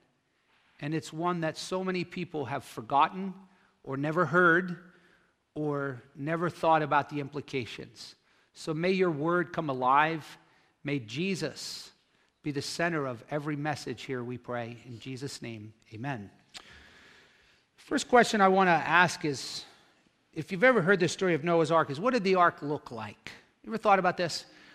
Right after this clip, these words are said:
I think, I think that we do a disservice, and I mean this seriously, because this is the kind of stuff that we teach in Sunday school, right?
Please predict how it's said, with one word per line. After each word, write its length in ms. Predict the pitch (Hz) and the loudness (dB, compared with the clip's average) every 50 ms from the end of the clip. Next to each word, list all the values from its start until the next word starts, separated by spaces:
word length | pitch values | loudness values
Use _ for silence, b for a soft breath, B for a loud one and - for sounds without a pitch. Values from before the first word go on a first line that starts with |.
| B B B | B B B
I 100 | B - | B 2
think, 380 | 226 - - 302 - - - - | 2 4 2 0 0 0 -4 -4
I 80 | - 208 | -4 -2
think 280 | - - 302 - 208 233 | 2 2 2 4 6 8
that 400 | 247 220 226 - - - - - 190 | 8 8 6 4 -6 -16 -16 -10 -4
we 140 | 190 208 202 | -2 -2 0
do 280 | 156 156 247 254 226 | 2 2 4 4 4
a 40 | 185 | 4
disservice, 800 | 135 127 190 214 - - - - 220 214 202 165 160 135 - - | 4 4 4 4 4 2 0 0 2 2 2 2 0 -2 -2 -2
and 100 | 165 160 | 0 0
I 80 | 160 175 | 2 2
mean 220 | 185 214 233 220 | 2 0 0 0
this 160 | 196 165 - | 0 -2 -2
seriously, 400 | - - 196 185 - - - 147 | 0 0 2 2 0 -2 -4 -6
because 320 | 135 151 - - 175 151 - 180 | -4 -4 -4 -4 -4 -6 -4 -2
this 200 | 247 262 - 294 | -2 -2 0 0
is 120 | 262 220 | 0 0
the 100 | 202 233 | -2 -4
kind 260 | - - 214 214 208 | 0 2 4 4 4
of 80 | 190 - | 4 0
stuff 300 | - - - 196 180 - | -2 0 0 0 0 0
that 140 | - 170 156 | -2 -4 -2
we 80 | 170 | -4
teach 360 | 170 - - 208 196 - - 175 | -4 -4 -6 -6 -6 -6 -4 -6
in 80 | 156 | -6
Sunday 380 | 139 - - - 202 190 180 156 | -6 -6 -8 -6 -4 -2 -2 -2
school, 380 | - - - - 117 117 - - - - - | -2 -4 -10 -12 -12 -14 -14 -16 -18 -14 -10
right? 160 | 139 143 170 | -10 -10 -10